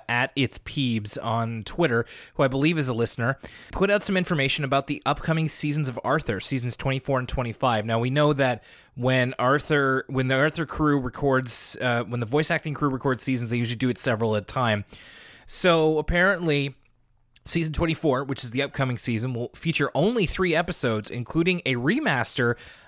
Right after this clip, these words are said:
of an episode that we will be seeing in season thirteen, which I find very interesting. And by the time it comes out, we'll probably be able to review both of those, uh, together. And the other most, uh, per-, the most important thing is that season twenty-five will feature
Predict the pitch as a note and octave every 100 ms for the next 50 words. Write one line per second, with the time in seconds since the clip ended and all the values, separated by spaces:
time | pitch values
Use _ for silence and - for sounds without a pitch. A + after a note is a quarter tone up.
0 | _ A#2+ A#2+ A#2 B2 D3+ D#3+ - D#3 C#3+
1 | B2+ B2 E3+ F3 D3+ D3+ - D#3 D3 -
2 | B2+ - - D3+ D#3 D3+ - D#3 - -
3 | F3 C#3 G2+ F#2+ G#2 A2+ G#2+ B2 A#2 G#2+
4 | A#2 C3 C3 A#2 A#2 A2+ - - D#2 -
5 | _ _ - G#2 A#2 A#2 - D3+ D3+ C3
6 | D3 B2+ A#2 D#3 B2+ - - - - _
7 | A2 C#3 D3 C#3 B2+ B2 B2 - - A#2+
8 | A#2 G#2+ G#2+ A2+ A2 B2 C3+ C3+ A2 A2
9 | A2 G#2 G#2 - - - - G#2+ G#2 G2+
10 | G#2+ B2+ F#2+ - _ _ C#3 C3+ C3+ C3+
11 | B2+ C3+ C3 C#3 D3+ D#3+ D3 C#3 C#3 C#3+
12 | - - B2 - D3 C#3+ C3+ C3+ G3 A3
13 | E3+ G#3 E3 D3 C#3 A2+ A#2 A#2 A#2 F3
14 | E3 D3 D#3+ D3 - C3+ C3 B2+ B2 -
15 | C3+ - B2 A2+